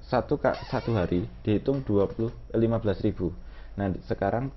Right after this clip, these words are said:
dihitung dua puluh delapan ribu tiga ratus. Karena bimbel ada pemasukan. Jadi, eh,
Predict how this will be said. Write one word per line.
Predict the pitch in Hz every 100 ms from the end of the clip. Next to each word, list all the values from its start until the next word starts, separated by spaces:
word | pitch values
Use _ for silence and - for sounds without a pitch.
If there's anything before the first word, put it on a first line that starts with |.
| -
dihitung | 101 98 87 - 120 139
dua | - 104 92
puluh | - 101
delapan | 92 - 90
ribu | 87 101 104 117 -
tiga | 175 - 85
ratus. | 90 87 - - - - - - - - - - - - - -
Karena | - 101 107 135 165 - - -
bimbel | 95 90 104 -
ada | -
pemasukan. | 90 90 90 90 104 101 95 98 98 - - - - - - - - - 98
Jadi, | 113 117 -
eh, | - 98 95 92 90